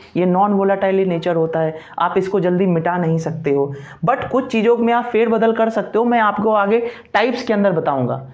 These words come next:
ठीक है। जैसे माउस से आप डबल क्लिक करोगे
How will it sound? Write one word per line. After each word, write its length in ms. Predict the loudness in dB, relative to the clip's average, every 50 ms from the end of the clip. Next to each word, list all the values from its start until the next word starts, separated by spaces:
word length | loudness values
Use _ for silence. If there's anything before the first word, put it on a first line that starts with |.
| -20 -18 -8 -6
ठीक 140 | -4 -4 -4
है। 160 | -6 -8 -8 -10 -12 -20 -20 -20 -20 -20 -20 -20 -20 -20 -20 -20 -20 -14 -4 -2
जैसे 320 | 0 0 2 2 0 0 0
माउस 420 | 0 0 2 2 2 0 -2 -2 -2
से 120 | 0 0
आप 120 | 2 2
डबल 300 | 2 2 2 2 2 0
क्लिक 280 | -2 -2 -2 -2 0 0
करोगे 400 | 0 2 2 2 2 2 0